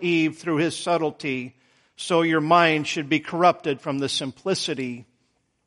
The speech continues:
that is in Christ." I'd like to start out here this morning by taking us back to Genesis chapter number three. And I'd like us to analyze, you're gonna have to put on a little bit of your thinking cap here this morning.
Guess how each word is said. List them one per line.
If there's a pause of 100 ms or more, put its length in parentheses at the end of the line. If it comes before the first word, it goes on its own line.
(240)
that
is
in
Christ." (720)
I'd
like
to
start
out
here
this
morning
by
taking
us
back
to
Genesis
chapter
number
three. (760)
And
I'd
like
us
to
analyze,
you're
gonna
have
to
put
on
a
little
bit
of
your
thinking
cap
here
this
morning.